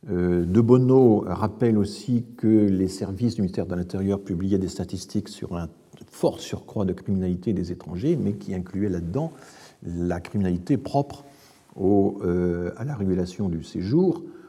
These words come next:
Donc les, les défauts de carte de séjour étaient éliminés, étaient assimilés à des,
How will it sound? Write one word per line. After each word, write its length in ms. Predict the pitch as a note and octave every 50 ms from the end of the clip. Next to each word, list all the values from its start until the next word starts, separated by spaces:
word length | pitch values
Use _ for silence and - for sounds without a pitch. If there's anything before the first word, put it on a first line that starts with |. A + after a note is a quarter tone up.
| - _
Donc 220 | - F2+ F2+ - -
les, 120 | E2+ D#2
les 160 | - F2 E2+
défauts 380 | E2 F#2+ G2+ F#2+ - - A#2 G#2
de 80 | F#2+
carte 220 | - - - E2 E2+
de 100 | G2 E2+
séjour 440 | - - F2 - E2+ A2 C3 A2+ F2+
étaient 200 | - - E2 D#2
éliminés, 480 | E2+ F2 F2+ F2+ F2+ F#2 G2 G#2+ A2
étaient 400 | G2+ E2+ - - - - - - -
assimilés 500 | F2+ - - - - D#2+ - - A2 G#2+
à 40 | F2
des, 180 | D#2+ D#2 -